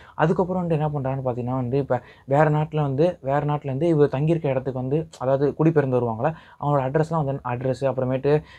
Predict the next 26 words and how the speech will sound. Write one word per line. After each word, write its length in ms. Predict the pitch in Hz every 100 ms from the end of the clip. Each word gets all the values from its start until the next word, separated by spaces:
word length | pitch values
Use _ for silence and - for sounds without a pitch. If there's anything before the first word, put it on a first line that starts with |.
| _
இந்த 180 | 135 135
புதுமண 400 | - 165 180 160
தம்பதி, 260 | 139 135
அதாவது 200 | 127 135 -
புதுசா 180 | 151 160
மேரேஜ் 320 | 139 147 139
ஆயிருக்காங்களா, 340 | 127 120 135 131
அவங்களோட 240 | 131 131 127 123
அட்ரஸ்லாம் 380 | 135 135 151 135
வந்து 80 |
என்ன 120 | 139 139
பண்ணுவாருன்னா 640 | 139 123 120 113 127 127
வந்துட்டு, 360 | 113 120 165 160 - - _ -
கவர்மெண்ட் 300 | 147 180 170
ஆஃபீஸ்ல 340 | 139 127 123 127
போயிட்டு 240 | 139 131
வந்து 140 | 131
வாங்கிக்குவாராம். 440 | 123 131 123 117 117
வாங்கிட்டு 220 | 139 160 147
போய் 20 |
என்ன 160 | 143
பண்ணுவாருன்னா, 360 | 143 135 120 131
அவங்க 240 | 139 123
வீட்டுல 120 | 143 135
போய் 140 |
இந்த 20 | 131